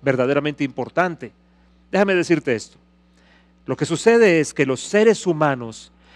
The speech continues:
necesitamos aprender que con el dinero y con los bienes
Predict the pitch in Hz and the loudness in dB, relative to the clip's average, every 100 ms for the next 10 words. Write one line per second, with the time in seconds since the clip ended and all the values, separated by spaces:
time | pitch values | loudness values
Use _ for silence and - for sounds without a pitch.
0 | - 147 147 135 135 160 190 190 175 - | -8 -4 -4 -4 -2 0 0 2 0 0
1 | 135 135 143 131 117 - _ - 151 147 | -4 -2 -2 -2 -6 -14 _ -4 -2 -2
2 | 147 139 131 127 127 190 214 - 175 143 | -2 -2 -2 -2 -2 -2 -2 -4 -4 -4
3 | 123 156 139 127 - | -2 -2 -2 -6 -10